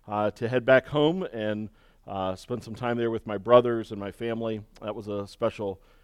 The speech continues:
and unique blessing to us. So Second Corinthians, uh, you might remember, just catch you up real fast, Paul,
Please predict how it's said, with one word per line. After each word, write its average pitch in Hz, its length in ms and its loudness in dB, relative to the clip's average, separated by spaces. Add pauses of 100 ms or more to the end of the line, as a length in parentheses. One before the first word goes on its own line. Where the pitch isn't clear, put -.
(200)
and 110 140 -6
unique 107 300 -6 (100)
blessing 107 540 -4
to 113 240 -10
us. 104 400 -6
So 120 240 0
Second 180 340 2
Corinthians, 113 640 -2 (500)
uh, 104 300 2
you 117 100 -6
might 151 160 10
remember, 180 520 8
just - 160 -20
catch - 200 2
you 185 60 8
up - 80 0
real 156 140 2
fast, 139 420 4
Paul, 160 500 6